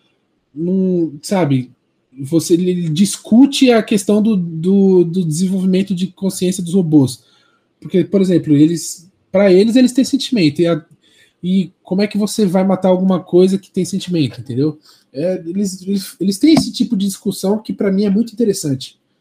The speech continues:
E ainda tem todo um pano de, de, de ficção científica de fundo que, pra mim, é atraente demais.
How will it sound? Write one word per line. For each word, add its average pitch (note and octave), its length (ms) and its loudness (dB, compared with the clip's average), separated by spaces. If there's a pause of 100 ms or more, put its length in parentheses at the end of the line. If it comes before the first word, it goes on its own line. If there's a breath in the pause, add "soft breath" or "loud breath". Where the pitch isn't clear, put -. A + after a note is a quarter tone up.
(440)
E D#3+ 80 2
ainda G3+ 260 0
tem G3 240 -2
todo A3+ 220 0
um G#3+ 80 -2
pano G#3+ 340 -2
de, G3 540 0 (260)
de, D3+ 800 -4 (720)
de D#3 540 -4
ficção D#3 300 -10
científica D#3+ 440 -8
de D3+ 120 -8
fundo F3 320 -10
que, F#3 340 -12
pra F3 220 -8
mim, E3 260 -6
é F3 260 -8 (1300 soft breath)
atraente D#3 640 -4
demais. C3+ 720 -8